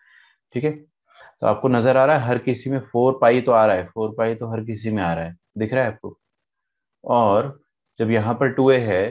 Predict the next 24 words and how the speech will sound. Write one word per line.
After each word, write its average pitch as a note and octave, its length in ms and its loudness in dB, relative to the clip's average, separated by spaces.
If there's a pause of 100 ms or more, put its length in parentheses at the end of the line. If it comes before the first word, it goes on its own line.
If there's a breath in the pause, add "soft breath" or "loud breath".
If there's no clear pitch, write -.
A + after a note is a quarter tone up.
(120)
देखो A#2+ 180 -2
इधर C#3 220 0
please, C3+ 260 -6 (280)
यहाँ A2 160 -8
पर C3 120 -4
टू B2+ 180 -2
ए A2 40 -2
है A#2 100 -4
तो A#2+ 120 -10
यहाँ A2+ 380 -6
पर D3+ 300 -2 (640)
ए A#2+ 140 -2
है, F#2 240 -10
मतलब A#2 260 -10
half G2+ 320 0
angle E2+ 280 -4
हो D#2+ 100 -8
रहा E2 120 -8
है, E2+ 80 -14 (800 soft breath)
है A#2 80 -2
ना? D3 100 0
और A2 280 0
अगर A2+ 260 4
यहाँ A2 400 -2